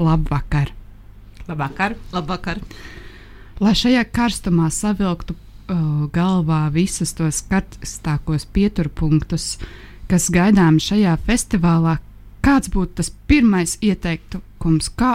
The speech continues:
Speaker 1: orientēties, ā, tajos divsimt septiņdesmit vienā pasākumā uz trīsdesmit trīs skatuvēm, un šoreiz nav pat vairs pieminēts, ka tas viss notiek Cēsu pils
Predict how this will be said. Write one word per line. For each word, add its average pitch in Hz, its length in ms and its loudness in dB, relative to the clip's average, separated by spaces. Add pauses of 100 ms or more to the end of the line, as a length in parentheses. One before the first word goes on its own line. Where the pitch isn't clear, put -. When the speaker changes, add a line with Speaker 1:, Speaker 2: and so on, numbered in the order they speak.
(140)
Speaker 1:
orientēties, 170 1000 -2 (100)
ā, 170 160 0
tajos 160 480 -2
divsimt 214 560 2
septiņdesmit 190 720 2
vienā 202 380 4 (100)
pasākumā 196 840 4 (840)
uz - 160 -14
trīsdesmit 202 540 2
trīs 214 340 2
skatuvēm, 208 720 2 (560)
un 175 80 4
šoreiz 202 720 0
nav 220 320 4
pat 180 240 0
vairs 175 400 -2
pieminēts, 185 720 4
ka - 160 -6
tas - 160 -4
viss 226 240 -2
notiek 208 400 0
Cēsu 208 560 -2
pils 190 400 -2